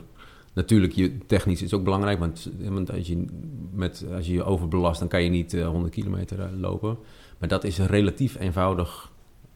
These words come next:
dat zeg ik dan maar even zo. Maar de menta-, maar het is een mentaal spel, dat ultralopen. Ik denk dat, eh, dat zullen meer mensen herkennen die lange afstanden doen. Je moet ergens, je moet ergens omgaan met jezelf, met de omstandigheden, met de tegenslag, met pijn.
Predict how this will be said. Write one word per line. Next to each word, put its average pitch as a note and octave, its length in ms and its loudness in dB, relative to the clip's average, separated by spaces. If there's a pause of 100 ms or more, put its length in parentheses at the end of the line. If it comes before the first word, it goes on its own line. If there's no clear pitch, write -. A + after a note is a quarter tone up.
(120)
dat D#2 120 -12
zeg D2 160 -10
ik D2 80 -12
dan D2+ 100 -6
maar D#2 100 -4
even D#2+ 120 0
zo. F#2+ 340 -2 (380)
Maar E2 80 0
de F2 80 2
menta-, F2 280 0 (160)
maar G#2 120 2
het G2+ 140 -2
is G#2 80 2
een G2 100 4
mentaal F2+ 340 2
spel, F2+ 320 0
dat D#2+ 160 -2
ultralopen. D#2+ 680 -2 (1040)
Ik F#2 160 -6
denk E2 180 -8
dat, E2 180 -12
eh, D#2 60 -2 (360)
dat F#2 200 -6
zullen F#2 240 -2
meer F#2+ 160 0
mensen F#2 240 -2
herkennen F#2 360 0
die F#2 180 0
lange F#2 220 2
afstanden F#2+ 460 -2
doen. F#2 280 -2 (360)
Je G#2+ 100 4
moet A#2+ 160 6
ergens, G2+ 560 4 (120)
je A#2 160 -2
moet A#2+ 160 0
ergens G#2 280 2
omgaan B2 500 4
met G2+ 240 0
jezelf, B2 500 2
met F#2 120 0
de - 60 -2
omstandigheden, G#2+ 760 0
met F2 140 -2
de F#2 240 -2
tegenslag, G#2 640 0
met - 180 -6
pijn. A2 440 2